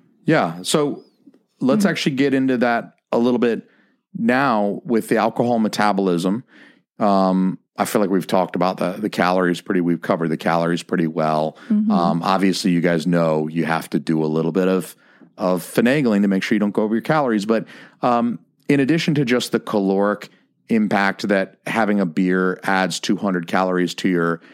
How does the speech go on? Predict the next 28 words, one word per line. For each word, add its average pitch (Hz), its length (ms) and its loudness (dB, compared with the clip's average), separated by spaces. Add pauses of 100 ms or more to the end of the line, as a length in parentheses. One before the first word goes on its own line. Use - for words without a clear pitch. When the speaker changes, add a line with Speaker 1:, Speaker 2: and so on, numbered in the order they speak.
(140)
Speaker 1:
your 104 120 2
day's 95 300 2
intake, 120 420 0 (340)
there 139 280 2
are 127 220 0
some 113 480 -2
other 113 480 0 (520)
biochemical 101 1040 0 (260)
situations 92 1000 0
that 98 240 0
occur 87 520 0
when 92 220 -2
you 92 80 -2
consume 92 400 -2
alcohol. 87 400 0
Your 80 140 0
body 90 240 0
has 98 160 -2
to 104 100 -2
respond 92 480 0
to 98 80 -2
that. 92 240 0
Speaker 2:
Mm-hmm. 190 420 -2
Speaker 1:
Um, 95 380 0
you've 123 340 0
mentioned 120 440 0
many 135 240 2
times, 90 640 -4